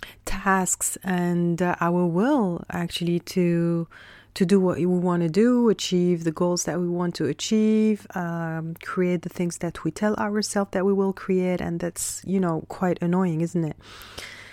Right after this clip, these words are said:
And I surprised the other day myself, as it is, you know, as it's the beginning of the year, we all are having, um, quite, uh, good resolutions for the year, but I don't,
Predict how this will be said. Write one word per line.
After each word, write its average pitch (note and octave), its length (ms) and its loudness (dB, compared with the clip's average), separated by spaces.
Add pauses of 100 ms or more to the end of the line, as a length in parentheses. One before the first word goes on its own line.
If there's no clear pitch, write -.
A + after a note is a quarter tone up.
(240)
And F3 280 0
I F3 140 2
surprised A#3+ 600 2
the G#3+ 120 2
other G3+ 160 0
day F#3+ 240 -2
myself, F3 640 -2
as E3+ 200 -2
it F3 100 -2
is, E3+ 280 -2
you G3 60 2
know, D#3+ 320 -2
as E3+ 180 -2
it's D#3+ 300 -2
the E3 220 -4
beginning E3+ 400 0
of D#3+ 120 -6
the F3+ 80 -2
year, F#3 420 2
we E3+ 260 0
all E3+ 360 -4
are E3+ 400 -4 (440)
having, E3+ 760 0
um, E3 420 -2
quite, E3+ 580 -4 (1080)
uh, E3 280 2 (240)
good E3+ 220 4
resolutions E3+ 640 2
for - 160 0
the F#3+ 100 4
year, G3+ 680 2
but E3+ 360 -2
I E3 280 -2
don't, D#3+ 640 -6